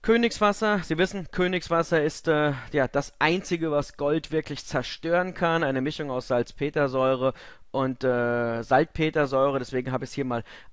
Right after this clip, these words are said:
aufgeführt. Und die Frage muss natürlich gestellt werden, was kann denn Gold wirklich gefähl-, gefährlich werden? Was kann denn diesen Trend, den wir ja seit einigen Jahren beobachten durften, also dass Gold positive Beiträge zur Entwicklung ihres Vermögens geliefert hat?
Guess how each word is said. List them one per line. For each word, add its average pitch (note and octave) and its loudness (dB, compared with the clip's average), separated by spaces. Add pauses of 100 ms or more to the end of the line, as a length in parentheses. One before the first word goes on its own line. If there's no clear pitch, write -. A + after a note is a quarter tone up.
aufgeführt. D#3 0
Und C3 -6
die B2+ -8
Frage C3+ 0
muss C#3 -6
natürlich C#3 -4
gestellt B2+ 0
werden, B2 -2 (220)
was - 2
kann D3 0
denn C3+ -2
Gold C3 -2
wirklich C#3+ -2
gefähl-, D3+ -6
gefährlich D3 0
werden? C3+ -2 (300)
Was D#3 0
kann D3+ 2
denn D3+ 0
diesen C3 -4
Trend, C#3+ -2
den C3+ -4
wir C3 0
ja B2+ 2
seit B2 -2
einigen C#3+ -2
Jahren C3 0 (300)
beobachten C#3 -4
durften, C#3 -2
also B2 -2
dass B2 -4
Gold C3+ 0 (300)
positive D3+ -2 (200)
Beiträge C3+ 0
zur C3 -6
Entwicklung B2+ -6
ihres B2 -6
Vermögens B2+ -4
geliefert A#2+ -4
hat? A#2 -4